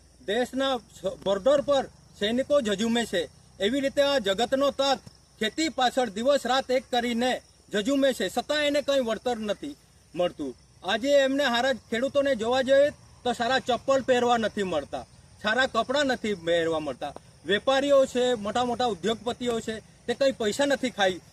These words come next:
પૈસા નથી ચાવી ખાઈ જવાના. ખેડૂતો જ્યાં સુધી સારું અનાજ નહીં પકાવશે, ત્યાં સુધી દેશની ઉન્નતિ થવાની નથી. તો સરકારને અમારી નમ્ર વિનંતી છે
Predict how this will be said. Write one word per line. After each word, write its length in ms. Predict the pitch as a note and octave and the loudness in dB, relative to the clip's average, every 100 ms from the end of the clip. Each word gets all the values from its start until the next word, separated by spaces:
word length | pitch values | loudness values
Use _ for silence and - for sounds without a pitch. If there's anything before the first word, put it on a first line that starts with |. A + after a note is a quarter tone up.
| - - | -18 -2
પૈસા 240 | G#3 C#4 | 0 0
નથી 240 | C#4+ C4+ C4+ | 0 -2 -2
ચાવી 260 | A#3 G#3 | -2 -2
ખાઈ 200 | - F#3+ | 0 0
જવાના. 360 | E3+ D#3+ D#3 C#3+ | 0 -2 -2 -6
ખેડૂતો 680 | - - - A#3+ C#4+ D#4 D4 | -14 -14 -2 2 2 0 0
જ્યાં 280 | A#3+ C#4+ | 2 2
સુધી 340 | C#4+ C4+ C#4 C#4 | 0 -2 -4 -4
સારું 360 | A3+ A#3+ C#4 | -4 0 2
અનાજ 240 | B3+ C4 C4 | 2 0 -2
નહીં 180 | B3 D4 | -2 -2
પકાવશે, 580 | B3+ C4 B3+ A3+ C4+ B3+ - - | -4 -2 -4 0 0 0 -8 -10
ત્યાં 220 | A#3 C#4 C#4 | -2 0 0
સુધી 260 | C4 B3+ | -2 -4
દેશની 380 | F#3 A#3 A3+ B3 | -2 -4 -2 -2
ઉન્નતિ 400 | A3+ A3 A3+ A#3 | 0 -2 -4 -6
થવાની 400 | F#3+ G3+ G#3 G3+ | -4 -4 -2 -4
નથી. 300 | F#3 F#3 F#3+ | -4 -6 -10
તો 340 | - - - | -12 -14 -6
સરકારને 560 | A3 A3+ G3+ C#4 C4+ C#4+ | -4 -4 -2 -2 0 0
અમારી 340 | C4 C4 C#4 | 0 0 0
નમ્ર 300 | A#3+ C4 C#4+ | 0 2 2
વિનંતી 420 | C4+ B3+ B3+ C#4 A#3+ | 2 0 -2 -6 0
છે 260 | C#4+ C#4+ | 4 4